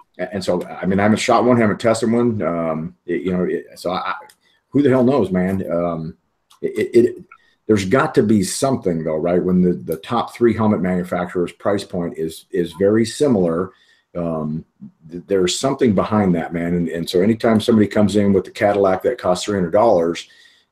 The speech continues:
I mean, you should be thinking, "What the fuck is going on with this thing?" A-, and if you're not suspicious of that, then you, then you're kind of a dumbass, man. And I guess you deserve to get a shitty helmet.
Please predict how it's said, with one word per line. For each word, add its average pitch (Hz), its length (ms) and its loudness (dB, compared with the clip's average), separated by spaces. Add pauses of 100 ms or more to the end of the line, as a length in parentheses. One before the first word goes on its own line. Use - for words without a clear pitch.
I - 40 -20
mean, 85 180 -4
you 98 80 2
should 98 160 -6
be 98 120 0
thinking, 92 360 -2
"What 92 240 0 (140)
the 95 80 -8
fuck 95 280 -2
is 90 80 -4
going 95 220 0
on 123 120 0
with 107 100 -4
this 80 220 -2
thing?" 82 380 -4
A-, 76 200 -12
and 82 100 -8
if 80 100 -12
you're 90 80 0
not 107 180 2
suspicious - 460 0
of 87 60 0
that, 87 180 2
then 90 120 0
you, 90 100 2
then 87 180 -4
you're 80 80 -6
kind 110 180 -4
of 98 80 0
a - 40 -6
dumbass, 85 480 0
man. 85 180 -2
And 82 100 -2
I 80 60 -4
guess 90 220 0
you 92 60 0
deserve 90 340 2
to 87 80 0
get 82 160 0
a - 20 -6
shitty 78 320 0
helmet. 78 280 -10